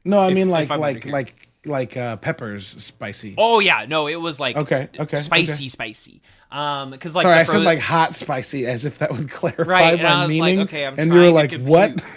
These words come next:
Speaker 2: Yeah, serving me some hot ginger beer, some, like, boiling
Speaker 1: Yeah.
Speaker 2: ginger beer. Um, 'cause, like, the frozen margs were, like, they were no longer frozen. They were basically out. So I was like, "Oh, let me follow it up with this. Let me see what's going on here."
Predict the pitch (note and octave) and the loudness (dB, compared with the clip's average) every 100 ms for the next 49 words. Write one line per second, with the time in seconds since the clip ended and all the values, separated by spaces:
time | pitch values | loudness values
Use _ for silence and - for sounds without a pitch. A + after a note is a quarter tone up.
0 | - B2+ - F#3+ F#3 F#3 D#3+ C3 - C3+ | -14 -10 -6 -4 -4 -6 -8 -8 -10 -6
1 | C#3 - A#2+ C3+ A#2+ A#2 G2+ D2+ C#2 A#2+ | -6 -6 -12 -12 -12 -16 -16 -20 -18 -16
2 | - G#2+ A2 A2 A#2+ A#2+ A#2+ A2 A2 F2+ | -16 -14 -16 -14 -12 -8 -8 -8 -12 -18
3 | G2+ G#2 - - - - - B2+ C3 C3 | -18 -18 -18 -20 -20 -20 -12 -8 -6 -8
4 | B2 B2 C#3+ D#3 D3 C3 C#3+ D3+ C#3+ B2+ | -10 -16 -14 -10 -8 -10 -8 -6 -6 -6
5 | B2 B2 A#2+ A2 - A#2+ A2+ A2 G#2+ - | -6 -6 -6 -8 -8 -8 -6 -8 -10 -14
6 | - B2+ A#2 A2+ G2+ B2 A2 G#2 G#2+ A2 | -14 -10 -10 -12 -14 -12 -12 -12 -14 -14
7 | E2+ - G#2 G#2 G#2 A2 - D#2 F#2 - | -14 -14 -16 -18 -18 -18 -16 -12 -12 -14
8 | _ _ - C3+ C3+ C#3 C#3+ A3+ F4+ F#4 | _ _ -10 -6 -4 -2 -2 -4 -6 -8
9 | F#4+ - E4+ D4 C#4+ C4 A3 D4 - F#3 | -6 -2 0 2 0 -2 -4 -4 -4 -4
10 | F#3+ A3+ F#3+ - G3+ F#3+ F#3 A3 D#3 | -6 -6 -6 -4 -4 -4 -4 -6 -8